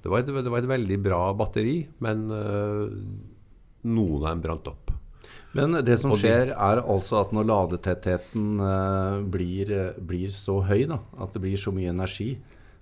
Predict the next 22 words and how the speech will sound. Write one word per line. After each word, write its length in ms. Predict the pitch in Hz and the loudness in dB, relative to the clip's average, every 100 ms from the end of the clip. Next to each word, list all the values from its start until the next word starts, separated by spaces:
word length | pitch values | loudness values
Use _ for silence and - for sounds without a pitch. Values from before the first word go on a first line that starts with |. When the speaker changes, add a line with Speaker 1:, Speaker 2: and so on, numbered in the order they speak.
| - | -10
Speaker 2:
og 200 | 104 98 | -4 0
denne 240 | 98 90 | 0 0
membranen 480 | 90 90 90 85 85 | 0 0 0 0 -2
blir 120 | 90 82 | -4 -6
så 100 | 101 | -4
tynn, 220 | 113 123 117 | -2 0 -2
så, 380 | - 101 98 95 | 0 2 2 0
så 100 | 95 | -2
blir 140 | 90 | -2
det 120 | 87 | -2
rett 140 | 82 - | -4 -6
og 100 | 82 | -4
slett, 420 | 82 - - - | -4 -4 -12 -6
eh, 720 | 87 78 76 76 76 76 73 71 73 69 82 - - 95 | -2 -2 -2 -4 -6 -6 -6 -8 -10 -14 -16 -18 -14 -12
det 100 | 90 | -6
koker 300 | 92 - 85 | -6 -4 -4
over, 300 | 76 87 - - | -2 -4 -6 -10
for 160 | - 104 | -12 -10
å 60 | |
si 120 | 95 82 | -4 -4
det 80 | 82 | -2
mildt. 200 | 90 | -6